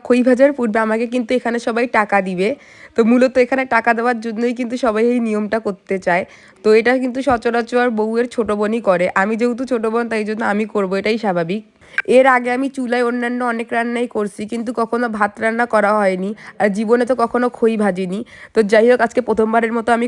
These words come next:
খই ভাজবো। আমি অনেক এক্সাইটেডই ছিলাম প্রথম দিকে। তো এই তো আমি কিন্তু প্রথমে আগুন দিয়ে চুলাটাকে জ্বলাচ্ছি। তো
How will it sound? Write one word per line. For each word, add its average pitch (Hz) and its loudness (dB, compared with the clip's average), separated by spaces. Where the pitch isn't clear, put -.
খই 214 2
ভাজবো। 190 -2
আমি 220 2
অনেক 262 0
এক্সাইটেডই 233 -4
ছিলাম 208 0
প্রথম 190 -4
দিকে। 180 -8
তো 240 6
এই 254 0
তো 247 4
আমি 233 0
কিন্তু 254 -6
প্রথমে 247 -2
আগুন 226 -4
দিয়ে 247 -4
চুলাটাকে 220 -4
জ্বলাচ্ছি। 202 -2
তো - 0